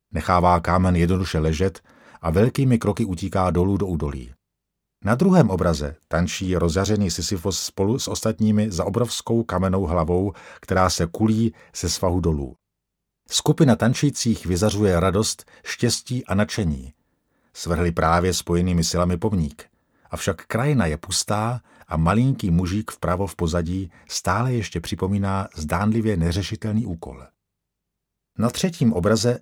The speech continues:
Sisyfos není oblečen do dělnického oblečení, nýbrž má košili a kravatu. Tři muži ho pozorují, jak pomocí kladiva a dláta buší do kamene a vytesává z něj sevřenou pěst, symbol odporu.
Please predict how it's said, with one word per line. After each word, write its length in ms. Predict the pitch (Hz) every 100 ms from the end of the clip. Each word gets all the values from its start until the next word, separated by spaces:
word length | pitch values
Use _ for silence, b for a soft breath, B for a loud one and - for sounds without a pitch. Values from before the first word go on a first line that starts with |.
| -
Sisyfos 600 | - - 117 120 113 -
není 320 | 95 104 127 131
oblečen 540 | 85 101 - 110 104
do 100 | 85
dělnického 560 | 80 101 113 - 120 87
oblečení, 600 | 87 87 107 104 110 113
nýbrž 340 | 90 87 85
má 180 | 92 78
košili 500 | - 90 - 101 110 - -
a 100 | 85
kravatu. 500 | - 123 90 76 69 _ _ _ _ _ _ -
Tři 180 | - 82
muži 280 | 87 82
ho 80 | 87
pozorují, 580 | 82 76 82 90 92 98 B B B B
jak 160 | 82 85
pomocí 440 | 104 113 135 98
kladiva 420 | 82 87 95 107 107
a 120 | 80
dláta 500 | 76 80 92 - 107
buší 380 | 82 87 - 82
do 120 | 78
kamene 420 | 90 90 95 104
a 100 | 80
vytesává 760 | 78 85 113 - 107 107 107
z 80 | 92
něj 340 | 90 92 92 85 b b b
sevřenou 580 | - - 87 90 101 95
pěst, 560 | 85 82 73 - - - _ _ _ _ -
symbol 560 | - 95 98 98 101 -
odporu. 500 | 95 - 80 71